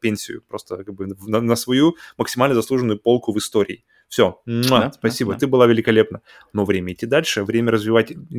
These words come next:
Speaker 1: игры дальше, чтобы, чтобы мы дальше продолжали удивляться, как это возможно. Потому что для меня это прямо, для меня отдельное удовольствие смотреть на игру и думать: «Блядь, как это возможно вообще сделать было?» Не только в графическом плане, но и в ки-, каких-то геймплейных фишках, и как-то.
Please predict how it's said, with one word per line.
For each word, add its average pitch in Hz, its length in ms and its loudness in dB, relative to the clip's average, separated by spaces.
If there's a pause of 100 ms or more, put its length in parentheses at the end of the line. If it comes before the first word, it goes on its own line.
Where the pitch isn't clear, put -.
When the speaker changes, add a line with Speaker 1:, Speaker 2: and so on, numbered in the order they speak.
(340)
Speaker 1:
игры 165 280 -2
дальше, 95 360 -2
чтобы, 107 280 -6
чтобы 107 300 -6
мы 131 200 -2
дальше 123 340 2
продолжали 113 360 0
удивляться, 110 720 0 (260)
как 131 180 0
это 117 140 0
возможно. 110 480 0
Потому 104 260 -10
что 107 200 -4
для 104 200 -4
меня 131 180 2
это - 120 0
прямо, 113 380 -4
для 113 160 -4
меня 117 140 0
отдельное 113 300 0
удовольствие 110 360 -2
смотреть 110 240 -8
на 101 80 -8
игру 123 140 -2
и 127 40 -8
думать: 101 180 -4 (140)
«Блядь, 92 160 -14
как - 160 -20
это 127 120 -20
возможно 127 340 -12
вообще - 220 -16
сделать 95 260 -6
было?» - 200 -16 (520)
Не 107 100 -2
только 185 200 2
в 185 40 0
графическом 127 500 -4
плане, 95 260 0
но 110 200 2
и 113 180 2
в 101 120 -8
ки-, - 160 -20
каких-то 117 340 -12
геймплейных 110 560 -4
фишках, - 320 -10
и - 80 -20
как-то. 110 440 -14